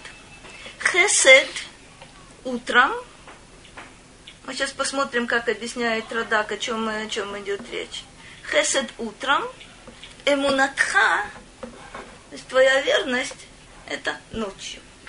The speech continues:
То есть понятие, если мы посмотрим, объясните мне, пожалуйста,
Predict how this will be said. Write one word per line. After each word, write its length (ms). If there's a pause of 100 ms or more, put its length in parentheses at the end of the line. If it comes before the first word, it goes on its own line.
(100)
То 60
есть 140
понятие, 680 (1200)
если 220
мы 140
посмотрим, 640
объясните 520
мне, 180
пожалуйста, 840